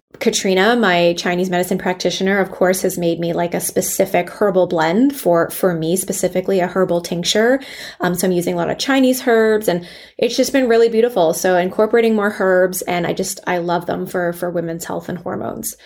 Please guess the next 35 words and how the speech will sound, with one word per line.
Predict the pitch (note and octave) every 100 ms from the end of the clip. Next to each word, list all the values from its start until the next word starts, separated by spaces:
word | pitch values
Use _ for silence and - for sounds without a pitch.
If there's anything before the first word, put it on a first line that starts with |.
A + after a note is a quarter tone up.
| - - - - - - _ C4
Uh, | C4
nature | B3+ C4+ D#4 E4
walks | D4 D4+ D4+ D4+ -
and | G3+ G3
hikes. | - G3+ E4+ - - -
This | G#3+ G#3+
has | A3
been | G3 G3
a | G3
part | - - G3 -
of | G#3+
my | F#3+ F3 E3+ E3+ -
working | F3 F3+ G#3 G#3 A3+ G#3+ G#3+ -
in | F#3 F#3 G3+ A#3+ C4
routine | F3+ F#3 F#3 - E3+ F#3+ D4 D4+ - - -
and, | G#3+ G3 F#3+ F#3 -
uh, | F#3
self-care | F#3 - F3 F3+ - F3
regimen. | F3+ F3+ G#3 A3+ C#4 D#4 - - _ _ _ - _
I | F#3 F#3+ G3 F#3+
love | F#3 G3 G#3
going | G#3 A3 A3
outside | G#3 G#3+ G3 F#3
in | F3+
nature, | F3 F3 F3+ F3 F3 E3+ - _
and | F3+
especially | F3 - F#3+ - G#3
now | G3 F#3
that | F3
the | F3
weather's | E3+ - E3+ F3
been | E3
a |
lot | D#3+ - A3+
nicer, | C#4 C4+ C4 B3 A#3+